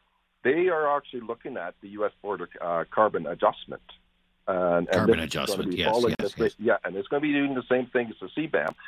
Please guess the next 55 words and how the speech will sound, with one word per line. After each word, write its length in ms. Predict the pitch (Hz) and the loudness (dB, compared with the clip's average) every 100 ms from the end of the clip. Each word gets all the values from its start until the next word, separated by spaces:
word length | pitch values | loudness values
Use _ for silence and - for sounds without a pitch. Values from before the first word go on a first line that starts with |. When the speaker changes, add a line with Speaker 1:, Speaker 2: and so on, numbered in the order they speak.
| - - _ _ _ | -20 -20 _ _ _
Speaker 1:
So 140 | 123 | 2
if 60 | 117 | 2
we 180 | 180 214 - | 0 -4 -4
start 300 | 170 165 165 | -4 -4 -4
increasing 720 | - 117 - 160 160 160 117 | -6 -6 -6 -4 -4 -4 -4
and 120 | 107 117 | -2 -2
we 100 | 143 160 | 0 0
don't 180 | - | 0
meet 360 | 107 117 131 143 - - - _ - | -2 -2 -2 -4 -10 -20 -20 _ 2
our, 560 | 110 113 117 113 107 | 4 6 4 4 6
um, 300 | 92 92 90 95 | 6 4 2 -6
commitments 520 | - - 113 - 170 - - - | -10 -4 -2 0 -2 -6 -10 -2
on 280 | 104 104 95 | 0 0 0
the, 260 | 92 90 | 0 2
um, 320 | 85 80 78 - _ _ - | 4 2 0 -8 _ _ -2
on 240 | 90 92 | 0 2
the, 200 | 87 80 | 2 4
um, 380 | 85 71 71 - - - - - - - | 4 4 0 -8 -14 -20 -20 -20 -20 -2
on 220 | - 101 92 | 2 4 4
Speaker 2:
On, 200 | 98 87 | 2 2
Speaker 1:
the, 100 | 101 | 0
Speaker 2:
on 100 | 98 | 2
emissions 420 | 98 120 131 - | 4 4 2 0
Speaker 1:
uh, 40 | |
Speaker 2:
reductions? 420 | 120 120 143 127 131 | 0 0 2 2 4
Speaker 1:
carbon 160 | 143 | 4
capture, 80 | 135 | 4
yeah, 120 | 123 120 | 2 2
commitments 480 | - 120 127 123 120 | -2 -8 -8 -8 -8
on 100 | 113 | -2
that. 220 | 120 139 _ _ _ _ | -2 -2 _ _ _ _
And 140 | - 117 | -4 -2
I'm 140 | 120 | 2
not 180 | 135 131 | 6 4
even 160 | 120 107 | 4 -4
getting 280 | 110 110 110 | -6 -6 -8
into 140 | - - | -10 -14
the 60 | |
healthcare 520 | - 104 110 - 90 | 0 0 0 0 -2
and 80 | 78 | -2
stuff 240 | - 85 - | -2 -4 -2
on 120 | 80 | -4
that. 220 | 85 - | -6 -6
Like 140 | - - | -6 -4
I 60 | - | 0
said, 280 | 73 71 71 | 2 2 0
I, 260 | 76 69 82 | -4 0 0
I, 200 | 82 71 | 0 -2
I 20 | |
realize 300 | 76 80 85 - | 2 4 2 0
we're 100 | 110 | 0
short 200 | - 90 | 2 0
of 100 | 73 | 0
time 240 | - 76 76 | 0 0 2
here, 200 | 80 | -2